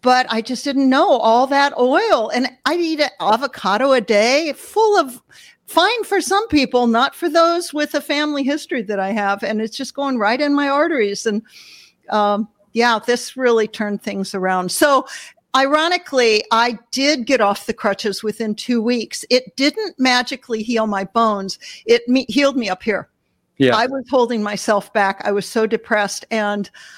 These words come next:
Speaker 1: I thought one day, "I can get by without these just a little bit. I'm gonna wean myself off these crutches." Well, I weaned off within about an hour, and I just didn't need 'em. I knew that I was good.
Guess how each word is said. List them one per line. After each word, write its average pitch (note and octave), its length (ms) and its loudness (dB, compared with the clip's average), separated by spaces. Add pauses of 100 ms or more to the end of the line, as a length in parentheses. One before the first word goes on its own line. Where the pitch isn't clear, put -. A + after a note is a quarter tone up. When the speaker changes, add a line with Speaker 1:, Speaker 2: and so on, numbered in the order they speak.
(200)
Speaker 1:
I A3 120 2
thought A3 360 0
one G#3+ 200 -2
day, A3 180 0
"I B3+ 160 0
can A4+ 240 -12
get - 220 -4
by A#3 240 -2
without G#3 420 -2
these G3+ 180 -8
just - 220 -8
a B3+ 60 -4
little C4 260 0
bit. G#3+ 180 -2
I'm A3 120 0
gonna C#4+ 200 2
wean A3 380 0
myself G3+ 540 -2
off G3 260 2
these G3+ 160 -8
crutches." G#3 480 -4 (320)
Well, B3 240 4
I B3+ 120 2
weaned C#4+ 440 2
off A#3 380 2
within G#3 260 -4
about F#3 280 0
an F3 180 -6
hour, F#3 500 -2 (400)
and G3+ 300 0
I A3+ 100 0
just - 240 -6
didn't A3+ 240 -8
need A#3 240 -2
'em. A3 300 -6
I G#3+ 100 0
knew A#3+ 440 2
that A3+ 200 0
I A3 140 2
was G#3 180 -6
good. G3+ 380 -2